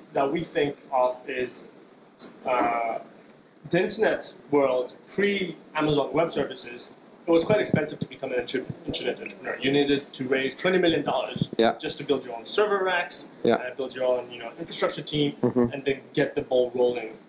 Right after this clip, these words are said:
Speaker 1: then. Only
Speaker 2: Mm-hmm.
Speaker 1: then could you get your product out.
Speaker 2: Yeah.
Speaker 1: But when Amazon came out with, you know, A W S,
Speaker 2: Yeah.
Speaker 1: uh, it democratized, uh, becoming an internet entrepreneur. So
Speaker 2: Mm-hmm.
Speaker 1: anybody could set up a business
Speaker 2: Mm-hmm.
Speaker 1: now,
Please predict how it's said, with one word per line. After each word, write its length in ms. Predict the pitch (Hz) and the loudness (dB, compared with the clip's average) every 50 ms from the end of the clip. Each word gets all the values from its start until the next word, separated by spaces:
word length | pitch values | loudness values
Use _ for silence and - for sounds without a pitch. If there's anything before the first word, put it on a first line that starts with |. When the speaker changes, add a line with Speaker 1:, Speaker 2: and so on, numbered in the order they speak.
| - | -4
Speaker 1:
then. 200 | 135 127 - - - - - - | -2 -2 -2 -2 -6 -12 -12 -2
Only 160 | - 127 117 113 117 | 2 4 6 6 6
Speaker 2:
Mm-hmm. 40 | 120 | 6
Speaker 1:
then 160 | 123 - - | 4 2 -2
could 140 | - - - | -6 -10 -6
you 60 | - | -4
get 180 | 143 127 - - | -4 -4 -4 -6
your 80 | - | -6
product 320 | - 139 156 143 123 - - | -2 0 0 0 -2 -4 -8
out. 80 | - - - - - - | -16 -20 -20 -18 -6 0
Speaker 2:
Yeah. 140 | - 110 - | 2 2 2
Speaker 1:
But 160 | - - - | 2 -2 -6
when 180 | 135 131 127 - - 156 | -6 -6 -4 -2 0 2
Amazon 300 | 170 175 160 156 143 139 - | 2 4 4 2 0 0 0
came 180 | - 139 135 | -2 -2 0
out 240 | 139 131 127 - - | 0 0 -2 -2 -4
with, 140 | - 123 - - - | -6 -6 -6 -8 -10
you 60 | 127 | -8
know, 140 | 127 120 113 113 - | -8 -8 -8 -6 -4
A 80 | 147 139 | -2 0
W 320 | 135 127 120 123 135 180 | 0 -2 -4 -2 -2 0
S, 360 | 247 247 185 170 - - - | 0 2 0 0 -2 -4 2
Speaker 2:
Yeah. 180 | - 117 110 - - _ _ _ - - | 2 2 2 2 0 _ _ _ -4 0
Speaker 1:
uh, 380 | 127 127 127 127 127 127 127 - - - - - - 185 | 0 2 4 4 2 0 -2 -6 -12 -20 -20 -8 -2 -2
it 160 | 190 180 151 | -2 0 0
democratized, 1120 | 160 151 143 139 147 147 - 160 147 - 135 131 131 123 120 120 117 - - - - - - - - - - - | 2 4 4 4 4 2 0 -4 -4 0 0 0 2 0 -2 -6 -8 -8 -10 -10 -10 -12 -14 -18 -20 -20 -12 -8
uh, 260 | 131 123 120 117 117 | -6 -6 -6 -6 -8
becoming 400 | - 123 - - 135 135 131 127 | -10 -12 -8 -4 -2 -2 0 -2
an 100 | 123 117 113 - | -4 -6 -6 -4
internet 400 | - 165 151 - - 143 135 131 - - - - - | -2 -2 -2 -2 -2 -2 -4 -4 -4 -14 -20 -16 -14
entrepreneur. 460 | 135 - - - - 135 131 117 - | -14 -14 -12 -6 -2 -2 0 0 -2
So 140 | - - - - | -4 -6 -2 2
Speaker 2:
Mm-hmm. 300 | - 127 113 117 120 123 | 4 4 6 6 4 4
Speaker 1:
anybody 240 | 185 175 160 - | 4 2 2 0
could 140 | - 147 - - | 0 -2 -6 -4
set 100 | 135 131 | -4 -4
up 100 | - - | -4 -6
a 20 | - | -12
business 400 | - - - 214 - 139 131 123 | -12 -4 -2 0 2 2 4 4
Speaker 2:
Mm-hmm. 120 | 127 131 | 4 4
Speaker 1:
now, 100 | 143 139 | 2 2